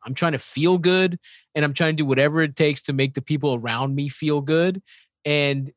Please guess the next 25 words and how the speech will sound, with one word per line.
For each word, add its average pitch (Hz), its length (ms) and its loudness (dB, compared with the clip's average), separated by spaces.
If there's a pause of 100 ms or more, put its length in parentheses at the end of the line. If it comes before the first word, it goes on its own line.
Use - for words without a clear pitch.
(120)
not 143 480 -2
be 165 160 0
caught 156 300 -2
up 170 180 -4
on 160 100 -4
all 135 200 -6
this 156 160 -4
other, 147 420 0
you 156 80 -4
know, 127 100 -2
all 135 140 -2
this 147 140 -4
other 139 120 -2
bullshit." 135 540 -6
And, 131 240 -4 (520)
but 233 220 2
I, 196 160 2
I 185 100 2
do 214 180 0
think 220 160 0
some 180 200 0
of 175 120 0
that 139 260 2
is, 143 320 2
like, 123 340 -2